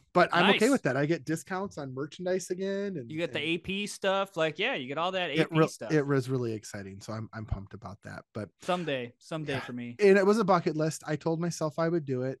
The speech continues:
Speaker 1: And
Speaker 2: Yeah.
Speaker 1: we're going down in a couple weeks, and I get to use two days of it while I'm down there, which is, it kicks me. Gets,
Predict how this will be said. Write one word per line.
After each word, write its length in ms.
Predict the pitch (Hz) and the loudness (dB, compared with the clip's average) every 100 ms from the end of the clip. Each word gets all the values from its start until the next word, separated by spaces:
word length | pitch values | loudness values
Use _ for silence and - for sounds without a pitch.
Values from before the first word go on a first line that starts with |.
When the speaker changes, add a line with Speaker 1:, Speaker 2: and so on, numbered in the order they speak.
| - | -4
Speaker 1:
And 180 | 139 131 | -2 0
Speaker 2:
Yeah. 140 | 127 | -2
Speaker 1:
we're 200 | 135 151 | -2 0
going 240 | 160 160 160 | 2 0 0
down 220 | 147 151 | 0 -2
in 60 | 151 | -4
a 40 | |
couple 280 | - 135 143 | -8 -6 -2
weeks, 240 | 135 - | -2 -4
and 80 | 135 | -8
I 20 | |
get 160 | 123 135 | -4 -6
to 100 | - | -4
use 200 | 127 127 | -4 -4
two 240 | - - 139 | -4 -4 0
days 300 | 135 131 120 | 0 0 -2
of 100 | 110 | -6
it 100 | 104 | -8
while 160 | 117 117 | -8 -8
I'm 100 | 113 | -8
down 220 | 110 107 | -8 -8
there, 160 | 107 110 | -12 -12
which 180 | 110 113 | -14 -16
is, 160 | - - | -18 -14
it 160 | 117 - | -16 -12
kicks 260 | 131 - | -14 -12
me. 100 | 123 110 - | -14 -14 -14
Gets, 320 | - _ | -16 _